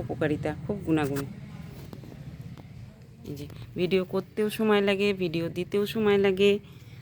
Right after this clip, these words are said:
তারপরে অনেক সময় নেট থাকে না, ঠিক মতন দেওয়া হয়ে ওঠে না। চলুন আরেকটু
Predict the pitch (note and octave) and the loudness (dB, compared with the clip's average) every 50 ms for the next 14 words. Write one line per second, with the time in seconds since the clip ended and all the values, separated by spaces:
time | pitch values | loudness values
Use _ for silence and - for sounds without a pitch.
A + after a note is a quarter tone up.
0 | - - - D3+ D3+ - D#3+ E3 F3 F3 F#3+ F#3+ - G3+ G3 F#3+ F#3+ F#3+ G3 G3+ | -12 -6 -6 -6 -4 -4 -2 2 4 6 4 6 6 4 6 6 6 6 6 6
1 | G3 - - - G3+ F#3+ G3 F#3+ F#3+ F#3 F#3 F#3 F#3+ - - - - - - - | 4 2 -2 -4 -2 2 4 6 6 6 4 4 0 -4 -12 -20 -20 -20 -20 -18
2 | - - - - - - - F3 - F#3 F#3+ F#3 F#3+ F3+ F3 F3+ F3 F3 F3 F#3 | -14 -12 -10 -10 -8 -4 -4 0 4 4 4 4 4 4 6 6 6 6 6 6
3 | F#3 F#3+ F#3 F3 E3+ - - F#3+ F3 E3+ E3 E3+ E3+ - - - - - - - | 4 4 4 2 2 0 0 2 2 2 2 0 -4 -12 -20 -20 -20 -20 -20 -20
4 | - - - - - - - - - - - - - - - - - - - - | -18 -16 -16 -16 -16 -18 -20 -20 -20 -20 -20 -20 -20 -20 -20 -20 -20 -20 -16 -16
5 | - - - - - - - - - - - - - - - - - - - - | -16 -16 -16 -20 -20 -20 -20 -20 -20 -20 -20 -20 -18 -16 -14 -10 -8 -8 -8 -8
6 | - - - - - - - - - - A#5 A#5+ A#5+ A#5+ - - - - - - | -10 -12 -14 -18 -20 -20 -20 -20 -16 -12 -10 -10 -8 -10 -10 -12 -16 -20 -20 -20
7 | - - - - - - - - - - - - - - - - - - - - | -20 -20 -20 -20 -20 -20 -20 -20 -20 -20 -20 -20 -20 -20 -20 -20 -20 -20 -20 -20
8 | - - - - - - - - - - - - - - F3 E3+ F3 A3+ C#4+ F4+ | -20 -20 -20 -20 -18 -14 -14 -12 -12 -12 -10 -4 -2 0 2 4 4 4 2 2
9 | - - - - - - - - - - - - - - - - - - - - | -2 -6 -10 -10 -10 -12 -10 -8 -8 -6 -8 -8 -10 -12 -16 -18 -16 -16 -16 -16
10 | - - - F3 D#3+ D#3+ - - - | -12 -6 -4 -4 -4 -4 -2 -2 -2